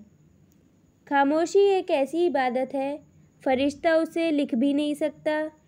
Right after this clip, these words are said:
शैतान उसे बिगाड़ नहीं सकता और रब के सिवा उसे कोई जान नहीं सकता। आपका एक लफ्ज़ ज़ख्म भी बन सकता है और मरहम भी बन सकता है, क्योंकि इख्तियार आपके पास है।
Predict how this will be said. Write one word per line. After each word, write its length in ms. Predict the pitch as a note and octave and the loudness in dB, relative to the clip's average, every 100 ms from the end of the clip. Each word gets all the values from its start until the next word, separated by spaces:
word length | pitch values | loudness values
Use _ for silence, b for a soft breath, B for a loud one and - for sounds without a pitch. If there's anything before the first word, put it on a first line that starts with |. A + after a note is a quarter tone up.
| _ - | _ -8
शैतान 480 | D4 C4+ C#4+ D4+ D4 | -4 -2 -2 0 -2
उसे 280 | D4 D#4 D4+ | -4 -2 -2
बिगाड़ 440 | C4 A3+ A3 A3 | -2 0 0 0
नहीं 240 | A3+ A3 A3 | 0 -2 -4
सकता 380 | A3+ A3+ A#3 A3+ A#3 b b b _ | -6 -8 -6 -6 -8 b b b _
और 200 | C4 C4+ | 0 2
रब 240 | D4 C#4 C#4 | 2 0 -2
के 160 | E4+ | -6
सिवा 380 | E4 E4 D#4+ E4 E4 - | -2 -2 0 0 -2 -6
उसे 260 | C4+ D#4 D4+ | -4 -4 -2
कोई 280 | C#4 C#4 A#3 | 0 0 2
जान 260 | A#3+ A3 | 0 0
नहीं 260 | G#3+ A3 G#3 | -2 -4 -6
सकता। 400 | G#3 G3+ - G3+ G#3 - _ _ _ _ _ C4 | -10 -14 -12 -14 -14 -18 _ _ _ _ _ -4
आपका 440 | B3+ B3+ - E4+ | -4 -4 -4 0
एक 280 | D#4+ D#4 D#4 | 2 0 0
लफ्ज़ 400 | D#4 C#4+ C4 D#4 E4 | -2 -2 -4 -4 -2
ज़ख्म 440 | B3 C4 D#4+ D#4+ D#4 | 0 0 0 -2 2
भी 140 | F4 | 2
बन 220 | C#4+ E4 D4 | 2 -4 -2
सकता 320 | E4 - E4 | -4 -2 -2
है 320 | E4 E4 E4+ F4 - - - | 0 0 0 -6 -20 -20 -6
और 140 | D4+ D#4 | -2 2
मरहम 400 | D4 C4+ B3 A#3+ | 2 2 2 0
भी 120 | A#3+ | 0
बन 220 | A3 A3 A3+ | -2 -2 -2
सकता 340 | A3+ A3 A3+ | -6 -6 -4
है, 260 | A3+ A3 A3+ - b b _ | -2 -4 -6 -12 b b _
क्योंकि 400 | D#4 D#4+ D#4+ F4+ F#4 F#4+ _ _ _ | -6 -6 -2 -2 -2 -6 _ _ _
इख्तियार 760 | - A#3 - E4 D#4 D#4 E4+ E4+ A#3+ | -8 -8 -8 -4 0 0 0 0 -2
आपके 380 | A#3 A#3 B3+ A#3 | -2 -2 -4 -2
पास 360 | G3+ G3+ G#3 | -2 -6 -8
है। 120 | G#3 | -10